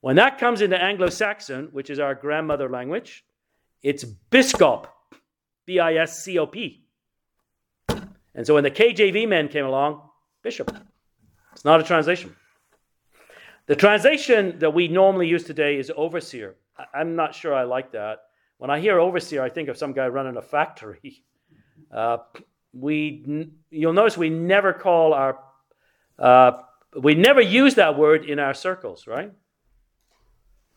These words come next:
We have pastor, which doesn't come to be heavily used until the eighteenth century. And that's only used once or twice in the New Testament.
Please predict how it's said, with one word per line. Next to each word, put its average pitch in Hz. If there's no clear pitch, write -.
We 120
have 123
pastor, 170
which -
doesn't 208
come 156
to 147
be 131
heavily 139
used 135
until 127
the 139
eighteenth 165
century. 151
And 107
that's 156
only 196
used 156
once 156
or 156
twice 156
in 123
the 110
New 107
Testament. 107